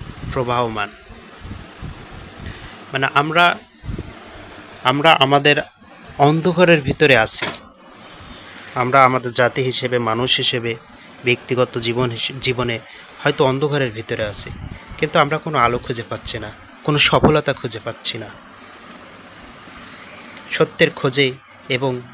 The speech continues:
জীবন সংগ্রামে আমরা লিপ্ত আছি। এই লাইন দ্বারা কবি এটিকে বুঝিয়েছেন। পরবর্তী যে লাইন, পাঁচ নম্বর লাইন, of the four result of all।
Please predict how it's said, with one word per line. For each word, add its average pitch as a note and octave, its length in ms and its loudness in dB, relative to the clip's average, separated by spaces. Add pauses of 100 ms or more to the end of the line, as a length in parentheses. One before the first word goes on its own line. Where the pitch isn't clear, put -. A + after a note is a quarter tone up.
জীবন C3+ 300 -2
সংগ্রামে B2+ 500 0
আমরা A#2 180 -2
লিপ্ত A#2+ 420 -4
আছি। G#2 340 -4 (500)
এই B2+ 140 0
লাইন A#2 260 -2
দ্বারা A2+ 320 -2 (160)
কবি G#2+ 240 -6 (560)
এটিকে B2 320 -6
বুঝিয়েছেন। G#2 460 -8 (1200)
পরবর্তী C#3 480 4 (500)
যে B2+ 120 -4
লাইন, A#2 200 -2 (100)
পাঁচ B2+ 220 -2
নম্বর A#2 220 -4
লাইন, A#2 300 -2 (960)
of D#3 340 6
the E3+ 40 8 (140)
four D#3+ 320 4 (640)
result C3 580 0
of A#2+ 460 -6
all। G#2 200 -6